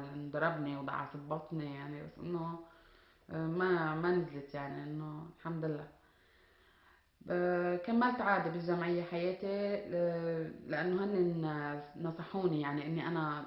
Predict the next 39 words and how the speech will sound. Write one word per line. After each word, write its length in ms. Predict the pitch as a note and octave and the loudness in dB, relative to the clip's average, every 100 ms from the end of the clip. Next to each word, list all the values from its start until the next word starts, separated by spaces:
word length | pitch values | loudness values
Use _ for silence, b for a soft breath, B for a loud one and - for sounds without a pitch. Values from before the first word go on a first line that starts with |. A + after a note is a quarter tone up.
| - | -6
خلي 260 | F#3 F3 | -2 0
البيبي، 480 | D#3 D#3 D#3 E3+ E3 D3+ | 0 0 -2 -4 -6 -4
يعني 200 | D3 E3 | -2 2
روح 300 | A3 - E3 | 2 2 -2
هيدي 200 | D#3+ D3+ | -2 -2
بعدها 380 | D#3 D#3 D#3 | 0 0 0
إنه 140 | D#3 D#3 | 0 -4
ببطني. 480 | D3+ D#3+ - D3 D3+ B B B - | -4 -4 -4 -8 -10 B B B -8
أنا 140 | E3+ | -4
كان 220 | F3+ F3+ F3 | -2 0 0
بدي 160 | E3 | -2
سقط، 420 | F3 - - D3+ | -4 -4 -4 -8
يعني 160 | D3+ D3+ | -8 -6
إنه 120 | D#3 | -6
شفتها 300 | D#3 F3+ - | -6 -8 -8
كتير 300 | D#3+ - F3 | -8 -2 -2
عبء 200 | E3 E3 | 0 -2
علي. 420 | - D3 D3 D3 | -2 -2 -2 -2
بس 120 | D3 - | -4 -6
بعدين 380 | F3 E3+ F#3 F3+ | -6 -4 0 0
رجعت، 460 | D#3+ E3 E3 - - | 0 -2 -4 -6 -6
آه، 260 | D#3 D3 | -4 -4
اقتنعت 460 | - - F3 E3+ D#3+ | -8 -8 -2 0 0
بالفكرة. 680 | D#3 D#3 E3+ - F3 F#3 G3+ B B B B B B B - - | -2 -8 -12 -6 -4 -2 -4 B B B B B B B -20 -6
وبعدين، 580 | E3+ E3+ F3 F#3+ F#3+ F3+ | -2 0 2 2 2 2
آه، 360 | F3+ F3 E3+ E3+ | 4 4 2 -2
حكيوا 380 | - A3+ G#3 | -2 -2 2
مع 180 | F3+ E3 | 4 4
بيا 320 | E3+ E3 D#3 | 4 4 4
هن 340 | D3+ F3+ F3 E3 | 4 2 2 0
على 200 | D3+ D#3 | -2 -2
أساس 220 | E3 - | -6 -4
إنه 140 | D#3+ | -2
يقنعوه، 520 | D#3+ E3 F3 D#3+ E3+ D#3 | 0 0 0 2 2 2
بس 220 | D3+ F#3 | 0 2
هو 100 | F3 | 4
ما 120 | F3 | 4
اقتنع 380 | - E3 C#3+ C#3+ | 2 0 -2 -4
بالمرة 420 | D3 D#3 D3 C#3+ | -2 -2 -2 -6